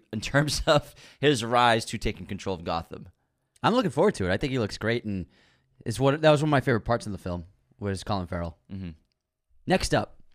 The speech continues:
Speaker 2: we got our first image of Nosferatu, the upcoming Robert Eggers film about a remake of the original classic film. We got the first image of Lily Rose Death with a shadow of Nosferatu's hand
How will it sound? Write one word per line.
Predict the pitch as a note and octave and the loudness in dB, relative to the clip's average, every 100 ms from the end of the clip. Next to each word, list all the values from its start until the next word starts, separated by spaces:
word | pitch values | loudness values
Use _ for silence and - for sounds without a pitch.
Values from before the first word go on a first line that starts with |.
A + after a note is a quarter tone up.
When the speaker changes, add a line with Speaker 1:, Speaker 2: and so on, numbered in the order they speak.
| _ _ _ - - - - - - | _ _ _ -20 -18 -18 -20 -20 -2
Speaker 2:
we | - G#3 | 2 6
got | A3+ | 6
our | D#3+ | 6
first | - A#3 - | 6 4 4
image | E3+ E3+ D3 - | 2 2 2 4
of | D3 C#3+ | 6 6
Nosferatu, | B2+ C3+ - C3 A#2+ A#2+ F3+ A3 - - - | 6 2 4 6 6 4 0 -4 -10 -18 -2
the | A#2+ | 0
upcoming | - B2 A2 G#2 | 2 0 0 2
Robert | G2 F#2+ - | 2 0 0
Eggers | D3 D3+ - | 2 0 0
film | D3 D3 C#3+ - _ _ - - - - | 0 0 -2 -12 _ _ -20 -20 -20 -8
about | F#2 E2+ A#2+ A2 - - | -4 4 6 6 2 -6
a | G2 | -2
remake | A#2+ C3+ C#3 C3 | 0 0 0 0
of | G#2+ G2 | -2 -2
the | G2+ G2 | -2 -2
original | G#2 G#2+ F#2 F2 | 0 0 -2 -2
classic | A2 G2 - | -2 -2 -2
film. | - C#3+ | -2 0
We | C3+ | 0
got | B2+ | -2
the | |
first | - D3+ E3 | 0 -2 0
image | D3+ B2 | 0 0
of | G#2 - | -2 -4
Lily | B2+ A3 B3+ | -2 0 2
Rose | F#3+ F#3 A2 | 2 0 0
Death | A#2 D3 - - - _ | 0 0 -2 -20 -20 _
with | G#2 D3+ A2+ - - - - - - _ _ _ | -2 2 2 0 -12 -18 -20 -20 -20 _ _ _
a | G#2+ | -8
shadow | - C#3 C3 G#2+ F2+ - | -2 2 2 2 -2 -4
of | F#2+ F2+ E2+ - | -4 -4 -4 -8
Nosferatu's | F#2 G#2 - G2+ F#2+ - F#2+ F#2 - | -8 -8 -4 -2 -2 -4 -6 -6 -6
hand | - G#2+ F2+ E2 | -2 -2 -2 -6